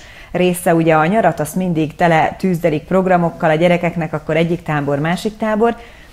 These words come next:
és hát nyilván itt van egy Minden Szentek meg egy Halottak napja ebbe az egy hétben benne, de azért, aki szeretne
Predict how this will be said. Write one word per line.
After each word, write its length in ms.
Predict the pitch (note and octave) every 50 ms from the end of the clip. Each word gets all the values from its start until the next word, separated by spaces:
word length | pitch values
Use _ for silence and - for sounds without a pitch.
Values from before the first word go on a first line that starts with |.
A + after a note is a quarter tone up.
| - - - - - - - - - - -
és 200 | F3 E3+ - -
hát 120 | E3 -
nyilván 320 | F3+ F#3 F3+ E3+ D#3+ D3+ D3+
itt 120 | D3+ D3+
van 140 | D#3 D#3 D3+
egy 120 | D3 D3
Minden 280 | D3+ D#3 D3+ D3+ D3 D3
Szentek 340 | - - D3+ D3+ D3 D3 D3+
meg 140 | D#3 D3+
egy 120 | D3+ D3+ D3+
Halottak 420 | E3+ E3 D#3+ D3+ D3+ - C#3+ -
napja 300 | E3 D#3 D3+ - E3 D#3+
ebbe 420 | D#3 D3+ - D3+ D3 C#3+ C#3 D#3+ -
az 180 | - D3 D3+ D#3
egy 140 | D#3 D3+ D3+
hétben 420 | - E3 D#3+ D3+ D3+ D3 C#3+ C#3+ D3
benne, 400 | D#3+ F3 F#3+ G3+ G3 G3 - - -
de 80 | E3+
azért, 360 | D#3+ D#3 D#3 D#3 D3+ D3 D3+ -
aki 160 | - - D#3
szeretne 540 | - - F#3 F3 D#3 B2+ B2 - - C#3+